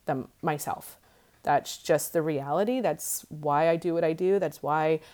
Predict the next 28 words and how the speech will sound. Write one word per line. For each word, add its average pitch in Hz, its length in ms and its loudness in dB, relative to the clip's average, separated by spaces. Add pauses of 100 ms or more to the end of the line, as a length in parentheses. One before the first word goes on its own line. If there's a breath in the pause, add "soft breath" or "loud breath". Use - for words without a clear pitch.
(140)
I 175 100 4
love 160 520 4
this 180 180 -4
kind 220 160 2
of 226 100 -2
work. 311 280 0 (340 soft breath)
I, 123 260 4
I've 247 200 6
experienced 277 720 -2
it. - 240 -6 (240)
You 170 80 -4
know, 185 120 4
I'm 202 220 0
just 247 400 4
<laughs> 214 80 -6
like 247 280 2
you. 160 320 2 (400 loud breath)
And 185 460 4 (600)
so, - 120 4
you 208 100 6
know, 202 120 2
something 233 280 0
that 208 260 -2
used 208 300 -2
to 185 320 -2 (220)
make 175 400 -4
me 160 380 -6 (120)
angry, 147 520 -4